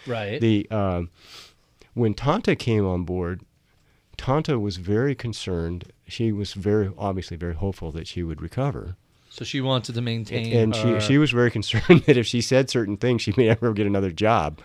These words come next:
Speaker 1: Right.
Speaker 2: And, uh, actually, people in the industry knew who she was.
Speaker 1: Immediately.
Speaker 2: Yeah.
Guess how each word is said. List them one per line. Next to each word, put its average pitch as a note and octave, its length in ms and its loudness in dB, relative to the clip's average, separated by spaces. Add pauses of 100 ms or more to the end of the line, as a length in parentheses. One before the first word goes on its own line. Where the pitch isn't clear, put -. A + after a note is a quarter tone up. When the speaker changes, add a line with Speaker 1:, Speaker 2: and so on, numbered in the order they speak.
(200)
Speaker 1:
Right. G#2 380 -2
Speaker 2:
And, G2 320 2
uh, F#2 180 -2 (200)
actually, A2 320 -2
people G2 360 -2
in E2+ 120 -4
the D#2+ 60 -6
industry E2+ 480 -6
knew D#2+ 180 -6
who D#2+ 160 -8
she - 160 -10
was. D2 500 -8
Speaker 1:
Immediately. A2+ 680 0
Speaker 2:
Yeah. D2+ 240 0